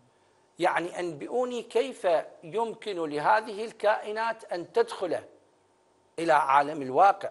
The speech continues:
إلى عالم السماوات والأرض، لأنه عندما قال: "ألم أقل لكم إني أعلم غيب السماوات والأرض"،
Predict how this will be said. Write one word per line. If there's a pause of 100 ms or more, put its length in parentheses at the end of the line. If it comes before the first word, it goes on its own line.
إلى
عالم
السماوات
والأرض،
لأنه
عندما
قال: (760)
"ألم
أقل
لكم
إني
أعلم
غيب
السماوات
والأرض"،